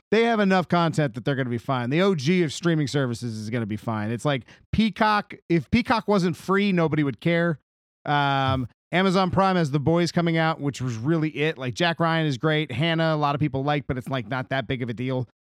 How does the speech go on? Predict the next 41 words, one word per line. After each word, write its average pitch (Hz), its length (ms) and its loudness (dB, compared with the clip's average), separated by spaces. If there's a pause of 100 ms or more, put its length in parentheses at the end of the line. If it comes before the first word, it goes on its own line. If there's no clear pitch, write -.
(220)
But 120 220 -2 (500)
The, 147 100 0 (180)
The 135 120 -4
Boys, 147 400 0
people 139 280 0
are 131 60 0
very 135 220 -2
excited 127 360 -4
for, 127 200 -4
so 131 120 -8
they 139 140 -2
at 135 80 -6
least 135 160 -6
have 131 160 -6
something 139 340 -4
on 139 200 -2
the 135 260 0
horizon. 139 540 -2 (420)
But 151 200 -2 (180)
Hulu, 175 560 2 (260)
I 139 60 -8
can't 214 180 0
tell 208 80 4
you 226 60 4
the 175 80 2
last 170 140 2
time 170 120 2
I 165 40 4
opened 151 180 0
the 131 80 2
Hulu 165 320 2
app. 139 200 -2
I 147 60 0
mean, 160 160 2
they 160 80 2
have 180 220 2
that, 175 320 2
um, 143 440 0 (300)
Groundhog's 160 480 2
Day 135 460 0
movie. 131 480 -2